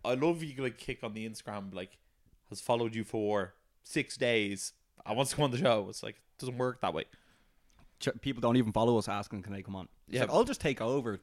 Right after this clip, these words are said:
Speaker 2: and you guys don't have to be on." It's like, "Oh, cheers,
Speaker 1: It's like,
Speaker 2: man."
Speaker 1: "My girlfriend follows you. Can I come on your show?" It's like,
Speaker 2: <laughs>
Speaker 1: "No."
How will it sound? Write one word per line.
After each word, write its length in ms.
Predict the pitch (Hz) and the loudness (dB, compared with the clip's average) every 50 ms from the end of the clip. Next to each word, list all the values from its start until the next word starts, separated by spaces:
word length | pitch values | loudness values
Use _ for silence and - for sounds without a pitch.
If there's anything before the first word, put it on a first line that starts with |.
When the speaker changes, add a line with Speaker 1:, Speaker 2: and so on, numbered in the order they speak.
| - - | -10 -12
Speaker 2:
and 200 | 98 104 101 104 | -8 -8 -4 -4
you 100 | 123 135 | -2 -2
guys 220 | 127 120 110 104 | 0 0 -2 -2
don't 140 | - 107 101 | -4 -6 -6
have 120 | 107 104 | -6 -8
to 60 | - - | -8 -8
be 80 | 104 98 | -6 -6
on." 140 | 104 107 - | -6 -6 -8
It's 80 | - | -10
like, 100 | - - | -6 -4
"Oh, 140 | - 226 - - | -4 -4 -4 -6
cheers, 320 | - - 131 160 185 180 139 | -8 -8 -6 -4 -4 -4 -4
Speaker 1:
It's 40 | 117 | -4
like, 140 | 104 101 | -4 -2
Speaker 2:
man." 80 | 135 175 | -2 0
Speaker 1:
"My 40 | 175 | 4
girlfriend 440 | 135 143 160 180 175 156 151 117 - | 6 8 8 8 8 4 0 -2 -2
follows 240 | 117 101 101 92 92 | -2 -2 -2 -4 -6
you. 60 | 87 | -10
Can 180 | - - - 98 | -12 -8 -10 -10
I 20 | |
come 180 | 95 - 98 95 | -10 -8 -8 -8
on 100 | 95 95 | -6 -6
your 100 | 95 95 | -8 -8
show?" 140 | 104 - - - | -8 -10 -6 -6
It's 140 | 139 - 104 | -6 2 4
like, 160 | 240 202 - | 4 4 4
Speaker 2:
<laughs> 1080 | - - _ _ - _ _ _ _ - - _ _ _ _ _ _ _ _ _ _ _ | 2 -8 _ _ -20 _ _ _ _ -20 -20 _ _ _ _ _ _ _ _ _ _ _
Speaker 1:
"No." 560 | 131 147 180 233 285 320 330 294 156 120 - | -4 0 2 2 4 6 6 6 6 4 2